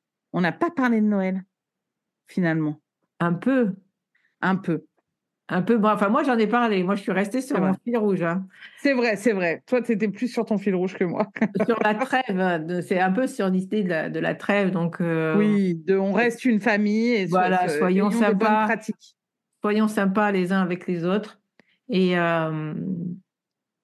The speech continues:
Speaker 2: et, et voilà. Donc, en deux mille vingt-quatre, on va encore être, euh, nombreux, nombreuses, euh, à faire du tarot. Et
Speaker 1: Ouais.
Speaker 2: c'est chouette. Ça, c'est, c'est, c'est sympa d'en parler, de,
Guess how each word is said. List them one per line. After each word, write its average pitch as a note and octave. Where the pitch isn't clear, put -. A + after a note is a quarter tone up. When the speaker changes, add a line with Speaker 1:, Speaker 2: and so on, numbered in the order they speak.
Speaker 2:
et, F3
et E3+
voilà. A3
Donc, F#3
en G3
deux G3
mille G3
vingt-quatre, G3+
on F3+
va E3+
encore F3
être, E3+
euh, D#3
nombreux, F#3+
nombreuses, G3+
euh, D#3
à -
faire G3+
du G3
tarot. G3+
Et F3
Speaker 1:
Ouais. F3
Speaker 2:
c'est E3+
chouette. -
Ça, G3+
c'est, F#3+
c'est, F3
c'est F3
sympa F3+
d'en F#3
parler, F#3
de, D#3+